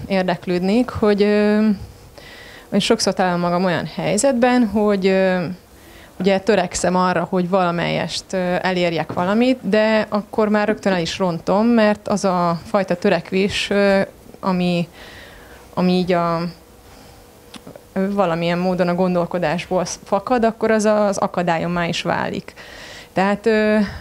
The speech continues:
és akkor van egy ilyen szép kifejezés, hogy helyes erőfeszítés, hogy ez, ö, mesélj erről kérlek, hogy ez hogyan tud megtörténni.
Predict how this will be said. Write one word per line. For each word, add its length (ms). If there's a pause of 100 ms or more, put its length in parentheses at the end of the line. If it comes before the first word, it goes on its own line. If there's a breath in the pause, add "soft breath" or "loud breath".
(160 loud breath)
és 100
akkor 180
van 140
egy 140
ilyen 140
szép 220
kifejezés, 380
hogy 140
helyes 420
erőfeszítés, 1300
hogy 200
ez, 280
ö, 200 (460 loud breath)
mesélj 420
erről 300
kérlek, 380
hogy 180
ez 240
hogyan 300
tud 160
megtörténni. 960